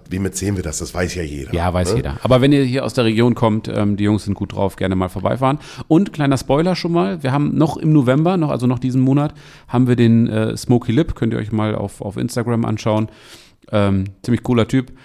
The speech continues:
Speaker 2: könnt
Speaker 1: Genau.
Speaker 2: ihr euch, ist so ein Unikat, ne? Ich mag ihn sehr.
Speaker 1: Ja, das ist so,
Speaker 2: Liebe
Speaker 1: ja.
Speaker 2: Grüße nochmal, äh, den haben wir hier bei uns im, im Interview und dann, äh, wird, wird er mal so ein bisschen was zu sich erzählen,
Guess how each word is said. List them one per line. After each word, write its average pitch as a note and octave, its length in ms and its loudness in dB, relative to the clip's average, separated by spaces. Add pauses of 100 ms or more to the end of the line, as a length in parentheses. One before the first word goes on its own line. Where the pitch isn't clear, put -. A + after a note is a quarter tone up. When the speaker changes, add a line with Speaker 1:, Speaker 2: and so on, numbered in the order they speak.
(180)
Speaker 2:
könnt A2+ 200 2
Speaker 1:
Genau. A2+ 160 2
Speaker 2:
ihr F#2+ 40 -4
euch, G#2 160 0
ist B2+ 140 -4
so C3 80 2
ein B2+ 140 4
Unikat, C3 520 4
ne? B2 160 2
Ich B2+ 60 0
mag A#2+ 160 2
ihn A2+ 120 2
sehr. F2+ 220 2
Speaker 1:
Ja, B2 160 4
das A2+ 220 -2
ist A2 120 -6
so, D#2+ 120 -10
Speaker 2:
Liebe B2+ 160 4
Speaker 1:
ja. C3 60 6
Speaker 2:
Grüße C#3+ 240 4
nochmal, C#3+ 840 2
äh, B2 60 -14
den C3+ 160 6
haben D3 100 4
wir C#3 80 2
hier C3+ 220 4
bei A#2+ 140 -4
uns B2 260 -2
im, A#2+ 260 2
im A2+ 160 2
Interview D#3+ 400 4
und C#3 140 4
dann, A#2+ 320 4
äh, A2+ 380 -2
wird, A2 300 -4
wird A#2 100 -2
er A2+ 100 0
mal A2 140 4
so G#2 60 2
ein G2+ 60 -2
bisschen G#2+ 220 0
was G2+ 300 -6
zu - 140 -2
sich C#3+ 180 0
erzählen, C3+ 600 2